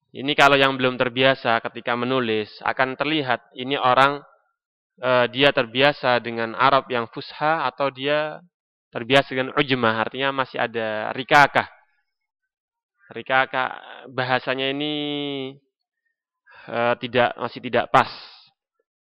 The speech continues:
Nah, dengan i'jamul maktub ini katanya Ibnu Salam bisa membantu mencegah seseorang untuk kemudian tidak menjadi mustajam. Ada bahasa, ada bau-bau ajaminya,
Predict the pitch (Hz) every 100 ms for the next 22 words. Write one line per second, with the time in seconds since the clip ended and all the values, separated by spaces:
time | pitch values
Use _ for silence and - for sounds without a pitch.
0 | _ 113 110 101 113 135 147 151 135 170
1 | 226 214 190 170 - 147 147 160 170 190
2 | - 143 151 156 147 139 143 127 151 156
3 | 143 131 139 131 120 117 110 156 165 _
4 | _ _ - 143 131 160 135 143 120 120
5 | 127 120 135 151 156 _ _ - 123 123
6 | 135 131 131 147 135 127 131 _ _ _
7 | - 127 120 120 123 135 117 _ _ _
8 | _ - 131 - 151 131 123 131 107 90
9 | _ _ _ _ _ _ _ _ _ _
10 | _ _ - 120 120 123 120 110 110 113
11 | - 131 123 120 113 123 123 123 127 127
12 | - - - _ _ - - - 135 135
13 | 135 147 151 160 110 87